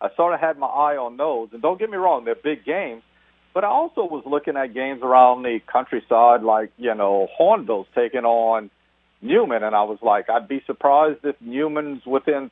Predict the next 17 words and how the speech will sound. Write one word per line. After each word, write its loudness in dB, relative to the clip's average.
twenty. 0
And -6
then -2
I -2
kinda -2
see -4
what -2
happens 0
last 0
week, -4
and -2
I'm -2
going, -2
"Hmm, -8
I 4
don't -2
know." 0